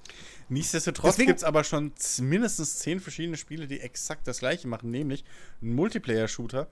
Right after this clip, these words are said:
Speaker 1: mit Schwerpunkt Battle Royale.
Speaker 2: Ja, ja,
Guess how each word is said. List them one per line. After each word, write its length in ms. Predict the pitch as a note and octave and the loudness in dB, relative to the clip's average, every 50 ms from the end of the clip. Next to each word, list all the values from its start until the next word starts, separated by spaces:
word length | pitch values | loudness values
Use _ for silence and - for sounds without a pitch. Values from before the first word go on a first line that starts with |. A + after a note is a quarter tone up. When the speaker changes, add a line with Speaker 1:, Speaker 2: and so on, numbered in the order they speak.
| - - - - - - - - | -12 -16 -16 -16 -14 -14 -8 -2
Speaker 1:
mit 320 | B2 B2+ D#3+ F#3+ - - - - - - - | 2 6 6 6 6 2 -8 -10 -14 -12 -10
Schwerpunkt 760 | - - - - A2 B2 C#3 D#3 D#3+ - - C#3+ C3 C3+ - - - - - - - - - - - - | -6 -6 -4 0 4 6 6 6 6 2 -2 -4 -4 -4 -10 -14 -20 -20 -20 -16 -14 -10 -10 -6 0 4
Battle 240 | C#3 C#3+ D3 C#3 B2 | 4 4 6 4 4
Royale. 460 | G#2+ A#2+ A#2 A#2+ B2 A#2 G#2 F#2+ F2+ - - - - - - - - - - - - | 4 4 6 6 6 6 4 0 -4 -8 -12 -14 -14 -14 -14 -12 -10 -10 -10 -8 0
Speaker 2:
Ja, 200 | - D#3+ F#3+ G3 | 4 8 8 10
ja, 60 | G3+ | 8